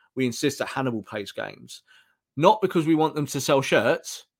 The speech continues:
'cause I think that's what Richard Arnold thinks about. <laughs> I really do. Richard Arnold signs Ronaldo, or, you know, they go that route down the football club and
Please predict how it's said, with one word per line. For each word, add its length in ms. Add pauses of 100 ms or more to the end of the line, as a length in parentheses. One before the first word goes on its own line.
(140)
'cause 120
I 60
think 160
that's 180
what 100
Richard 260
Arnold 300
thinks 240
about. 300
<laughs> 280
I 120
really 220
do. 320
Richard 260
Arnold 260
signs 300 (420)
Ronaldo, 580
or, 260 (320)
you 100
know, 100
they 120
go 200
that 240
route 240
down 200
the 60
football 320
club 300
and 220